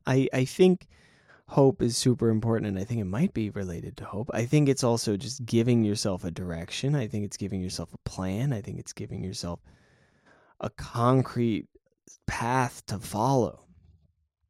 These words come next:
But sometimes you run into that situation where somebody has a dream, but they're not taking action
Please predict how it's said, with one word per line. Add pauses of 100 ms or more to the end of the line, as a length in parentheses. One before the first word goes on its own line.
(380)
But
sometimes (380)
you
run
into
that
situation
where
somebody
has
a
dream, (720)
but
they're
not
taking
action